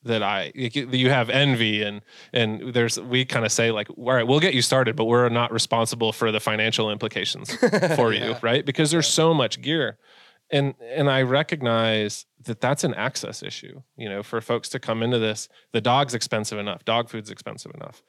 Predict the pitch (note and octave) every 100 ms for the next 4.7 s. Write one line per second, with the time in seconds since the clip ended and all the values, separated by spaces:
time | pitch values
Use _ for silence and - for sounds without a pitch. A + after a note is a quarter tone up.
0 | _ A#2 G#2 A2 A#2+ A#2 C3 B2+ C#3 C3+
1 | G#2+ A2+ A2+ G#2+ B2 G#2 _ _ C3 C#3
2 | C3+ A2+ C3+ A#2+ G#2 B2+ C3 G#2 G#2+ A2
3 | A#2 A2 G#2 - A#2 A2 G#2+ - A2+ G#2+
4 | A2+ A2 B2+ C3+ A2 A2